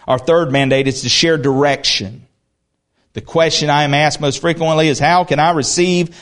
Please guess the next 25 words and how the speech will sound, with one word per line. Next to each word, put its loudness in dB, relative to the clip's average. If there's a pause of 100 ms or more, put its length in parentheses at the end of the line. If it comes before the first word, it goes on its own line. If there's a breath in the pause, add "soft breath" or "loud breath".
(100)
God's 2
guidance?" 0 (1160)
The -2
answer 0 (120)
is -6
to -6
walk -2 (320)
the -12
way -2 (260)
of -20
peace. -18 (840)
God's -6
given -10
us -18
that -10
instruction. -18 (140)
We -6
have -4
His -12
Word -10
to -20
guide -10
us. -12 (920)
Verse -2
eighty, -4